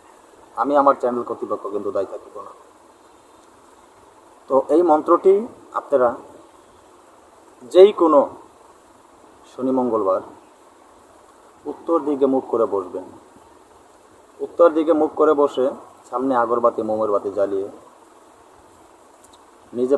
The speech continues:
পরিষ্কার, পাক পবিত্র হইয়া পরিষ্কার কাপড় পরিধান করিয়া পবিত্র আসনে বসবেন। লাল আসনে বসলে ভালো। লাল আসনে বসে এই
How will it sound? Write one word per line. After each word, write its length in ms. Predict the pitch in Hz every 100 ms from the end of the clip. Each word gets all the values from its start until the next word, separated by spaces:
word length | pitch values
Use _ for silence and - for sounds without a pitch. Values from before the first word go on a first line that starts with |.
| -
পরিষ্কার, 420 | 135 139 - 151 151 - - - -
পাক 140 | 127 -
পবিত্র 260 | 143 139 135 123
হইয়া 160 | 127 131
পরিষ্কার 340 | 123 127 - 135 127
কাপড় 240 | 123 131 120
পরিধান 300 | 120 113 117
করিয়া 240 | 117 104 90 -
পবিত্র 280 | 117 123 120 110
আসনে 260 | 107 - 113 104
বসবেন। 280 | 101 95 95 98
লাল 160 | 101 104 - 107
আসনে 240 | - 110 98
বসলে 220 | 101 101 90
ভালো। 160 | 98 95 101
লাল 140 | 101 110
আসনে 240 | 101 107 110
বসে 220 | 107 110 123 - - _ - - - - - - - - - - - -
এই 120 | -